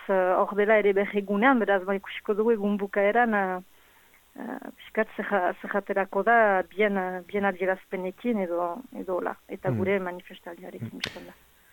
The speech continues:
Speaker 2: Emili, kontutan hartuta zein den, eh, Espainiar gobernuaren, eh, itxikeria, posible ikusten aldezue Frantziako gobernuak segismo egitari uztea eta nolabait,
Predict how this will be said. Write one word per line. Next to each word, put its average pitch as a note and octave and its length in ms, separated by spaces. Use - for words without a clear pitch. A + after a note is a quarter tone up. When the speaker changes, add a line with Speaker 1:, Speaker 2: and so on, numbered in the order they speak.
Speaker 2:
Emili, C3 260
kontutan E3+ 340
hartuta D#3 280
zein D#3+ 260
den, D3+ 240
eh, A2+ 180
Espainiar D#3+ 360
gobernuaren, D3 540
eh, C3+ 240
itxikeria, D#3 800
posible F#3+ 500
ikusten D#3 320
aldezue D3+ 520
Frantziako D3 1300
gobernuak D3+ 720
segismo D#3+ 580
egitari D3 320
uztea D3 400
eta C3 80
nolabait, C#3+ 380